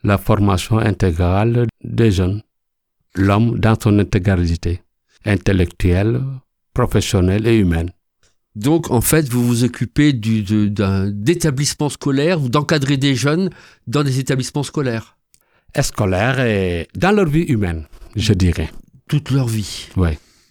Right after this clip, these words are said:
Speaker 2: Vous êtes de, de confession, euh, chrétienne ?
Speaker 1: Je suis catho, pur et dur.
Speaker 2: Au, au Sénégal, le, le catholicisme n'est pas la, la religion principale.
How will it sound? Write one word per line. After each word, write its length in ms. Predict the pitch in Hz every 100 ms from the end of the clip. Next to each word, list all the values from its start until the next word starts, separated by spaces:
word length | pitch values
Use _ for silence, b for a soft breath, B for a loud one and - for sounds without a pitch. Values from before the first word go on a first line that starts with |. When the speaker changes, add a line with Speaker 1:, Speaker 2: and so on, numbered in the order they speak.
| b -
Speaker 2:
Vous 340 | 131 156 147
êtes 220 | 196 - 131
de, 480 | 110 135 131 127 117
de 100 | 123
confession, 800 | 147 127 143 - - 135 135 123
euh, 640 | 110 107 104 101 98 95
chrétienne ? 580 | - 143 - 185 127 92 _ - _ _ _ _ _ -
Speaker 1:
Je 80 | 127
suis 180 | 131 -
catho, 440 | 101 - 90 -
pur 240 | - 131 107
et 60 |
dur. 320 | 80 76 - - - 95 92 92 65 - b -
Speaker 2:
Au, 220 | 175 196
au 40 |
Sénégal, 540 | 170 208 165 127 180 139
le, 160 | 117
le 80 | 110
catholicisme 720 | 104 117 113 110 - 160 -
n'est 180 | 90 95
pas 280 | - 127 123
la, 140 | 95
la 120 | 92
religion 340 | 82 98 90 113
principale. 720 | - 80 143 214 185 90